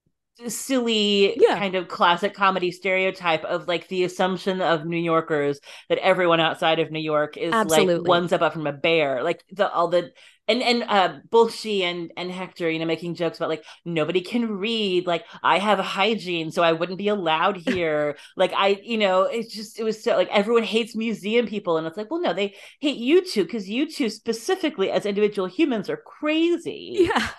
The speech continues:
Speaker 1: You know, and I actually did feel that by the end of it, like, the small town guy was like, I, I was feeling for that sheriff. Like, he didn't ask
Speaker 2: Oh my
Speaker 1: for
Speaker 2: God,
Speaker 1: any
Speaker 2: I
Speaker 1: of
Speaker 2: felt
Speaker 1: this.
Speaker 2: so bad for the sheriff.
Speaker 1: Yeah.
Speaker 2: He, like,
Speaker 1: he went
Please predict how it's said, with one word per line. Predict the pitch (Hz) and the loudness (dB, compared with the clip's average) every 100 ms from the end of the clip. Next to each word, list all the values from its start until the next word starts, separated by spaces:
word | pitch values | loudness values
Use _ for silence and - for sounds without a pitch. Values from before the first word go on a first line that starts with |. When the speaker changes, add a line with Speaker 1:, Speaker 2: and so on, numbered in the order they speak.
| - - _ _ - | -18 -20 _ _ -4
Speaker 1:
You | 208 | 0
know, | 175 170 | 2 2
and | 226 240 | 0 2
I | 262 | 4
actually | 320 320 285 226 | 2 0 -8 -8
did | 226 240 233 | -6 -6 -8
feel | - 220 190 185 170 | -10 -2 0 0 -2
that | 165 156 - _ _ - | -2 -2 -4 _ _ -4
by | 214 | -4
the | 214 214 | 0 -2
end | 240 214 | -2 -4
of | 170 | -2
it, | 156 151 - _ _ _ _ _ - | -2 -2 -6 _ _ _ _ _ -8
like, | 175 160 - _ _ _ | -6 -6 -10 _ _ _
the | 247 | -8
small | 240 269 262 277 | -6 -6 -2 -2
town | 269 262 220 | -2 -4 -4
guy | 190 | -6
was | 180 | -6
like, | 208 | -6
I, | - 226 233 - - | -2 0 -2 -6 -6
I | 233 | -6
was | 226 247 262 | -4 -6 -8
feeling | - 370 311 220 | -4 0 0 -2
for | 208 | -6
that | 175 165 - 269 | -6 -6 -8 -10
sheriff. | - 415 156 156 - | 2 2 2 -2 -6
Like, | 240 233 | -8 -4
he | 339 | -2
didn't | 381 269 | -2 -2
ask | 190 156 | -4 -2
Speaker 2:
Oh | 427 | 0
my | 415 | 0
Speaker 1:
for | 381 | 2
Speaker 2:
God, | 359 | 2
Speaker 1:
any | 233 | 2
Speaker 2:
I | |
Speaker 1:
of | 466 | 0
Speaker 2:
felt | 508 | 0
Speaker 1:
this. | - - | 0 0
Speaker 2:
so | 508 480 | 2 4
bad | 480 480 480 | 4 4 2
for | |
the | 392 | -2
sheriff. | 349 - 359 302 226 - _ _ _ | 0 0 2 4 2 0 _ _ _
Speaker 1:
Yeah. | 311 311 277 - 175 160 | -2 0 2 0 0 -4
Speaker 2:
He, | 165 _ 330 | -10 _ 0
like, | 330 330 | 0 2
Speaker 1:
he | 359 | 2
went | 311 214 | 2 -2